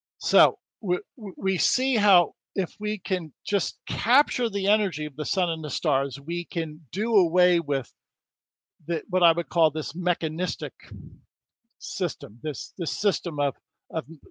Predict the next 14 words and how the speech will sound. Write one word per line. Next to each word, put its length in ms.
material, 720
the 120
use 300
of 140
material, 600
the 100
use 320
of 180
f-, 80
fuel 500
to 140
create 640
the 100
system, 540